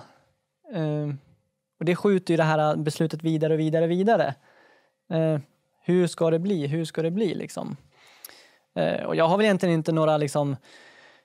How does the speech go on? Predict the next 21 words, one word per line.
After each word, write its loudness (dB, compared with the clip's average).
klara 4
svar 2
på -4
hur 2
arrangörer 0
ska -4
göra, 2
men 0
just -2
att, -2
ja, 0
när -2
det 2
väl 2
släpper, -2
då, 0
då 2
vill 4
jag 4
gå 0
på -2